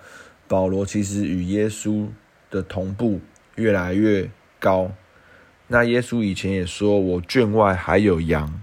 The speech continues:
我必须去领他们来归为一群。”那其实保罗呢，可能在这跟随耶稣的过程中，因为爱而也爱屋及乌，爱耶稣所爱的，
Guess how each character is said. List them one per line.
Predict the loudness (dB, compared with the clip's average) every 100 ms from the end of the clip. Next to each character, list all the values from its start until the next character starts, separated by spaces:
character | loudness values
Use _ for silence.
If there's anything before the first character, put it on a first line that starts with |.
| -16 -10
我 | -10
必 | -4 -2 -2
须 | -4 -8 -8
去 | -8 -4 -6 -6 -16 -20 -18 -8
领 | -6 -4
他 | -2
们 | 0 -2 -4
来 | -4 -6 -6
归 | -2 0
为 | 0 -2
一 | -6
群。” | -8 -10 -12 -16 _ _ _ -6
那 | -4
其 | -2
实 | -2
保 | 2 2
罗 | 2 0 -2
呢， |
可 | -2 -2
能 | -2 -2
在 | -2 2 2
这 | 2 0
跟 | 0 0
随 | 0 -4
耶 | -2
稣 | -2 -4
的 |
过 | -4 -2
程 | -2 -4
中， | -4 -4 -6 -12 -20 -20 -20 _ _ -8
因 | -2 2
为 | 4
爱 | 4 2 0 -2 -8 _ _ -4
而 | -2 0
也 | -2 -6 _ -2
爱 | 2 2 0
屋 | -2 -2
及 | -4 -6 -4
乌， | -4 -4 -6 -10 _ _ _ -6
爱 | -2
耶 | 0 0 0
稣 | -2 -6
所 | -4 -2
爱 | -2 -2
的， | -6